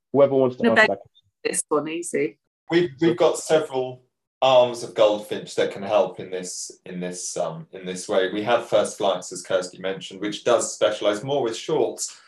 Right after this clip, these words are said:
Speaker 3: but it is a way that we find some terrific talent. And First Flights, ha-, it's, it's a non-profit, um, part of the business. So really, we create a structure where we can help provide funds to short films.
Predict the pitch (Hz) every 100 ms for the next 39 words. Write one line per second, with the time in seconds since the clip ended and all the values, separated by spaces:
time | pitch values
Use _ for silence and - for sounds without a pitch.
0 | _ _ 113 135 151 127 117 107 104 95
1 | 110 107 104 113 104 101 - 101 - 104
2 | - - - 104 85 82 - - - -
3 | _ _ 104 104 139 131 120 - 123 104
4 | 95 - - - 110 107 107 110 117 120
5 | - 113 107 113 107 104 120 120 104 82
6 | - - - - _ _ - 95 90 87
7 | 90 90 - - _ - 120 110 104 117
8 | 107 95 113 104 113 127 104 98 95 104
9 | 104 104 - 107 107 107 107 - - -
10 | 110 - - 101 92 92 - 98 95 92
11 | 92 - 101 90 - 98 - - 90 90
12 | 90 90 - _ - - 120 101 104 104
13 | - - - - - 104 - - 107 87
14 | 87 87 -